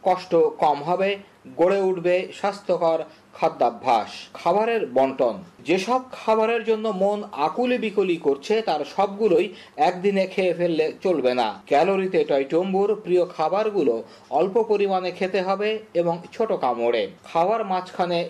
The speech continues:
জাঙ্ক ফুড। চকলেট খেতে কে না ভালোবাসে, তবে খিদা পেটে চকলেট খেলে মস্তিষ্ক একে পুরোদস্তুর খাবার মনে করবে এবং খাওয়ার পরিমাণও বেশি হবে। তবে যে কোনো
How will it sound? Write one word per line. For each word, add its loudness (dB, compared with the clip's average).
জাঙ্ক -2
ফুড। 0
চকলেট 0
খেতে 0
কে 2
না 0
ভালোবাসে, 0
তবে 4
খিদা 2
পেটে -2
চকলেট 0
খেলে -2
মস্তিষ্ক 0
একে 2
পুরোদস্তুর 0
খাবার -2
মনে 0
করবে 0
এবং 2
খাওয়ার 2
পরিমাণও -2
বেশি -2
হবে। 0
তবে 2
যে 2
কোনো 0